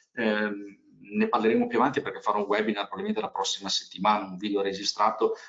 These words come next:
proprio su quelli che sono gli intermediari, le soluzioni di investimento per comprare E T F, per attivare piani di accumulo, eccetera. Però, giusto per completezza, l'ho messo, è un broker estero, app-, appena arrivato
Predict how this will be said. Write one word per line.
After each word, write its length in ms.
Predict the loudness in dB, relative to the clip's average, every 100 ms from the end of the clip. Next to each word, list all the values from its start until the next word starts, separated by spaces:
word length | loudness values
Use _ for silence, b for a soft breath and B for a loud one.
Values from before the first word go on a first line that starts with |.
| B
proprio 260 | 0 0
su 120 | -4
quelli 240 | 0 0 2
che 80 | -2
sono 260 | -4 -4
gli 60 | -4
intermediari, 720 | -6 -6 -6 -2 2 2 0
le 80 | -6
soluzioni 460 | -10 -12 -12 -10
di 80 | -10
investimento 540 | -8 -8 -6 -6 -6 -10
per 140 | -14
comprare 520 | -14 -6 -4 -4 -6 B B B
E 120 | -6 -4
T 160 | 0
F, 320 | 0 0 -4
per 100 | -6
attivare 680 | -10 -8 -4 -2 0 0 -2
piani 220 | -2 -4
di 60 | -4
accumulo, 360 | -10 -10 -8 -6
eccetera. 420 | -6 -6 -8 -10 B B
Però, 300 | 0 2 2 -6 -16 _
giusto 360 | -2 2 4 4
per 140 | 2
completezza, 640 | 2 2 4 2 2 0 0
l'ho 80 | 0
messo, 400 | 0 0 0 2
è 60 |
un 100 | 2
broker 320 | 4 2 4
estero, 720 | 2 2 2 0 2 0 -6 -6
app-, 300 | -6 -6 -4 -2
appena 420 | 0 0 4 4
arrivato 680 | 4 2 2 2 2 2 0